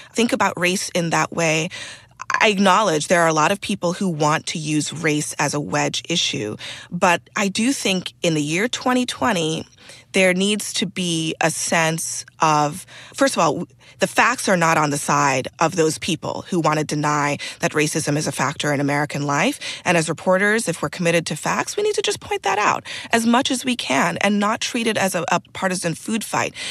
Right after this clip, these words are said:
The people who wanna make it a partisan food fight want to also deny the experiences of millions of people in this country. And I became a reporter because I was inspired by people who in the sixties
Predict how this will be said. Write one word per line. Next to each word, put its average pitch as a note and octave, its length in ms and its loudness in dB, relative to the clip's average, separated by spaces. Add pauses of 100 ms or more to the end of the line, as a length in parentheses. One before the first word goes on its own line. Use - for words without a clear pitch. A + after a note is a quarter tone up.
(340)
The G3+ 120 0
people C#4 280 2
who C4+ 80 4
wanna A#3 180 4
make A3 180 2
it G3+ 60 2
a F#3+ 60 2
partisan F#3 400 -2
food G3 260 -4
fight D#3 360 0
want F3+ 340 2
to - 200 -4
also E3 260 0
deny D#3+ 560 2 (260)
the F#3 120 0
experiences F3+ 920 -2
of D3+ 340 -2
millions E4+ 340 0
of A#3 80 -6
people G#3 340 -2
in D3 140 0
this C#3 160 -4
country. D#3 600 -2 (360)
And F3 580 4
I A#3+ 100 6
became A3+ 420 0
a A3 40 0
reporter A3+ 500 -2
because F#3 320 -6
I F3+ 120 2
was F3+ 120 -4
inspired E3+ 480 -2
by D#3 120 0
people - 340 -6
who E3+ 160 -2
in D3+ 120 0
the D3 100 0
sixties F3+ 640 -4